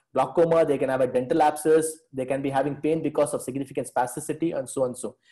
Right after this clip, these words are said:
so there are multiple issues which can cause a child to C P to cry. Okay. So C P in child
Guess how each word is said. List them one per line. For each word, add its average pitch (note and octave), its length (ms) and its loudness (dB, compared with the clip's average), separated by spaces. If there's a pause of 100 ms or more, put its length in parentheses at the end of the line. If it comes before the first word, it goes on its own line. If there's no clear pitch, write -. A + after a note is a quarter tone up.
(220)
so - 100 -6
there E3 140 6
are F3+ 60 6
multiple F3 400 4
issues F#3+ 320 0
which D#3+ 100 -6
can D3 160 -2
cause D3+ 320 2
a D3 180 -4
child D#3 360 2 (180)
to D3+ 160 -2
C D#3 300 -4
P E3+ 240 -6
to A#3 240 -4 (180)
cry. A2+ 280 -2 (180)
Okay. A3+ 240 -8 (1500)
So F#3 60 4
C G#3+ 200 0
P A#3+ 160 2 (120)
in F3+ 140 2
child F3 400 4